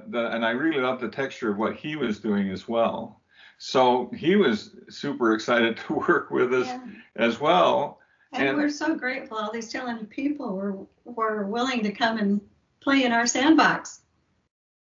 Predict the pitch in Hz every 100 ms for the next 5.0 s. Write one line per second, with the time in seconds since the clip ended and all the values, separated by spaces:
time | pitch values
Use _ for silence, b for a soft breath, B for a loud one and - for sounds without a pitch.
0 | _ 156 170 165 165 247 302 196 - -
1 | 165 - 131 123 143 139 120 107 117 104
2 | 110 110 107 120 110 107 101 104 95 92
3 | 196 - 208 180 185 170 135 127 104 -
4 | 107 107 107 - 101 87 92 95 104